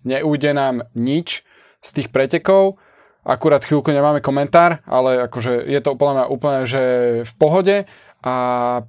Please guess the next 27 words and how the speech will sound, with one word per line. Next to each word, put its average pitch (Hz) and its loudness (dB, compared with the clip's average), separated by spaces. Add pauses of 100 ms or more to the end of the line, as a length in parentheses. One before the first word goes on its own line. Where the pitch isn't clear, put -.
(240)
príde 180 2
mi 190 0
to 190 2
úplne 185 2
nelogické, 151 2
že 135 0 (320)
ako 147 -2
je 180 2
možné, 185 4
že 135 -2
niektoré 143 0
telky 135 0
ešte 117 -6
stále 135 2 (160)
vôbec 120 -4
dávajú 139 4
reklamy 127 -2
do 120 0
športového 143 2
prenosu 135 -2
takého, 139 0
ako 127 -2
je 123 0 (160)
F 117 -8
jednotka, 131 -2
veď 120 -4
akože 123 -6